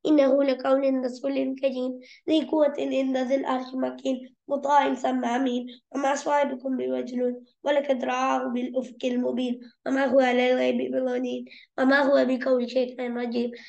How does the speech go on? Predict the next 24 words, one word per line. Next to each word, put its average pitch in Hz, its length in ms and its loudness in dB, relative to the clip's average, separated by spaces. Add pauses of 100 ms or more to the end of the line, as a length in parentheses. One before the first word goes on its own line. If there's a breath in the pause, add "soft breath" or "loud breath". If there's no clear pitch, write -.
(160 loud breath)
فأين 269 300 4
تذهبون؟ 254 640 2 (300 loud breath)
إن 294 100 0
هو 285 160 6
إلا 269 320 2
ذكر 262 380 0
للعالمين. 247 720 -2 (2000 loud breath)
فمن 262 360 0
شاء، - 360 -10
آه، 247 520 0 (180)
آه، 247 220 2 (220 loud breath)
لمن 285 280 4
شاء 269 260 -2
منكم 254 440 0
أن 254 60 -6
يستقيم 254 720 -2 (340 loud breath)
وما 277 500 2 (560)
تشاءون 277 800 0 (260)
إلا 262 540 2 (320)
أن 262 80 2
يشاء 262 680 0
الله 262 480 0
رب 240 280 -6
العالمين. 240 840 -4